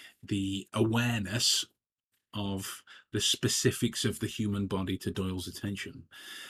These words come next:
So much so that, um, he actually judged a bodybuilding competition, he being Arthur Conan Doyle,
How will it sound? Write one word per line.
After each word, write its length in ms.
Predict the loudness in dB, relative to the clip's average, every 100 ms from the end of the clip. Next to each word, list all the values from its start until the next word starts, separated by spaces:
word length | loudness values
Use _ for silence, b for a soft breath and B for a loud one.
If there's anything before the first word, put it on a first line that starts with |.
| B
So 240 | 4 8 10
much 240 | 8 8
so 380 | 6 6 2 0 -2 _ _ _ _ _ _ -4 -4
that, 500 | -2 -2 0 0 -2 -2 _ -6
um, 500 | -2 0 0 -2 -4 -12 _ _ _ _ _ _ _ _ _ _ -20
he 220 | 0 2
actually 360 | 2 0 0 -2
judged 520 | 2 6 6 4 -2
a 100 | -6
bodybuilding 760 | -2 2 2 2 -2 -2 -4
competition, 680 | -4 -4 -4 -4 -6 -6 -10 -14 -20 -20 B B B B B B B -16
he 340 | -12 2 4 6
being 320 | 4 2 0
Arthur 260 | -2 -4
Conan 340 | -4 -2 -2 -2
Doyle, 340 | -4 -6 -10